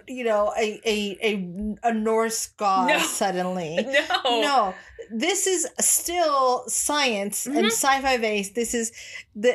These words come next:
Speaker 1: Thor, this idea of, you thought of Thor, we're gonna remap it onto something. And that
Speaker 2: Yeah.
Speaker 1: becomes, like, an ongoing theme, which I love. Like, you know, I, you know, I, I don't know. I don't wanna get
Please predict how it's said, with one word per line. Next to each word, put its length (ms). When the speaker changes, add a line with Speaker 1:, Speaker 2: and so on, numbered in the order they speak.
Speaker 1:
Thor, 440
this 220
idea 420
of, 120
you 220
thought 260
of 80
Thor, 280
we're 120
gonna 240
remap 480
it 60
onto 200
something. 480
And 200
that 160
Speaker 2:
Yeah. 120
Speaker 1:
becomes, 280
like, 160
an 100
ongoing 420
theme, 320
which 160
I 100
love. 360
Like, 380
you 180
know, 460
I, 320
you 120
know, 260
I, 280
I 40
don't 140
know. 320
I 80
don't 100
wanna 180
get 240